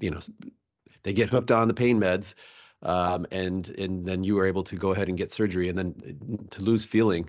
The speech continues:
I mean, <laughs> I just can't, can't imagine. So, um, you know, kudos to you for, for go-, going through that. Uh, but, but I'm sure you're not the only one in the military that comes out with,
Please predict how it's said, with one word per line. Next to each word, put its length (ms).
I 60
mean, 180
<laughs> 500
I 60
just 200
can't, 280
can't 200
imagine. 320
So, 320
um, 260
you 80
know, 140
kudos 280
to 120
you 100
for, 200
for 160
go-, 360
going 280
through 200
that. 240
Uh, 60
but, 220
but 100
I'm 80
sure 180
you're 100
not 120
the 60
only 200
one 140
in 40
the 60
military 440
that 180
comes 200
out 220
with, 280